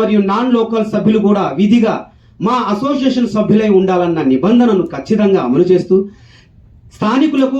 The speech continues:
మరియు చెన్నై సంగీత కళాకారులను సంఘం సభ్యులుగా చేర్చుకొని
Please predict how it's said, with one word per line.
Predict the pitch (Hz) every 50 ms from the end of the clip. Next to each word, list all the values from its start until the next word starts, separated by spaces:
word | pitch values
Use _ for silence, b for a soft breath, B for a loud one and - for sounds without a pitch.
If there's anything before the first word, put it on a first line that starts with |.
| 269 247
మరియు | 240 233 233 220 208 -
చెన్నై | 226 220 240 269 285 269 - 240
సంగీత | 233 233 240 233 233 190 196
కళాకారులను | 208 226 233 226 226 220 208 202 196 196 190 185 175 - -
సంఘం | 180 202 220 233 247 - -
సభ్యులుగా | 220 190 175 202 196 185 190 170 - -
చేర్చుకొని | 175 185 - - 190 196 202 208 208